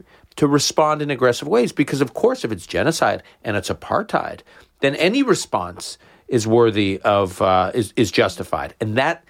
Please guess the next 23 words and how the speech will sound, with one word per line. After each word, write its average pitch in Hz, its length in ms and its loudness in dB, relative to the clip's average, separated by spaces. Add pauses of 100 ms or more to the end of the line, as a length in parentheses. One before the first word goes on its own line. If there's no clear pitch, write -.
(240)
so - 120 -4
people 180 300 2
hearing 214 320 2
that, 120 220 2
I 117 120 -2
can 143 200 -6
do 127 140 4
whatever 131 340 2
I 131 60 2
need 135 180 -2
to 139 80 -8
do. 175 280 2
I 120 100 0
can 120 200 -6
torment 123 440 -2
and 117 100 -12
terrorize 120 440 2
Jews 196 240 0
because 110 320 -4
they're 127 120 2
responsible 120 520 -2
for 123 80 -2
genocide. 120 580 -2